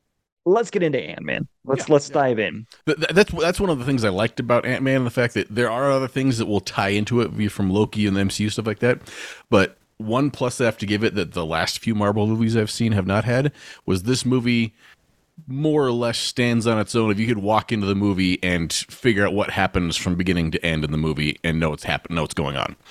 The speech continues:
Speaker 1: Mm-hmm.
Speaker 2: It lost some of the other characters and stuff, but there's a,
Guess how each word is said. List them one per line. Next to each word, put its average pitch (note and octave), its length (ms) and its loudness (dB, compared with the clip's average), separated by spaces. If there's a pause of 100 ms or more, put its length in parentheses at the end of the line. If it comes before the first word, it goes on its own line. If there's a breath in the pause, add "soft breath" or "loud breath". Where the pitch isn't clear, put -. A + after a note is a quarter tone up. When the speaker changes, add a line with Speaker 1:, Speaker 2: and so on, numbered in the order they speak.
(480 loud breath)
Speaker 1:
Mm-hmm. B2 360 2
Speaker 2:
It D#3 100 -12
lost D#3 360 0
some C3 160 0
of A#2+ 60 2
the G#2 180 2
other A2 160 0
characters A#2 360 2
and F2+ 40 -4
stuff, G#2 280 0
but G2 180 0 (300 loud breath)
there's A2 320 2
a, G2+ 280 0